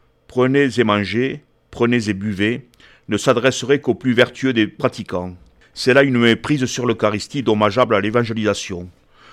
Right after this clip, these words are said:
Le sacrement du corps et du sang du Christ, du Seigneur, n'est pas destiné à couronner une existence de, de chrétien accompli. Car dans ces conditions, qui pourrait se vanter sans présomption d'être digne de communier ?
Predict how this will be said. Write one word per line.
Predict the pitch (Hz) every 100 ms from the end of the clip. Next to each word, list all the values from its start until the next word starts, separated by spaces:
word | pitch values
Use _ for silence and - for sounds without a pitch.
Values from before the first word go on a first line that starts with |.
| -
Le | - 104
sacrement | - 135 135 139
du | 143 113
corps | 104 143 127
et |
du | 113 98
sang | 135
du | 120 101
Christ, | 113 135 - - - _ _ _
du | 92
Seigneur, | - 117 107 107 113 _ _ _
n'est | 98 110
pas | 135
destiné | 127 123 - 135
à | 113
couronner | - 113 113 127 127
une | 117
existence | 110 98 98 - 131 -
de, | - - _ _ _
de | 90
chrétien | 107 - 113 131
accompli. | 113 110 104 - 92 92 _ _ _
Car | - 110
dans | 117
ces | 113 113
conditions, | 117 101 90 - 131 147 - _ _ _
qui | - 165 165 _ -
pourrait | 123 131
se | 139 127
vanter | 98 104 139
sans | - 127
présomption | - 110 95 90 131 131
d'être | 117 113 107
digne | 110 120
de | 98
communier ? | 95 113 101 92 87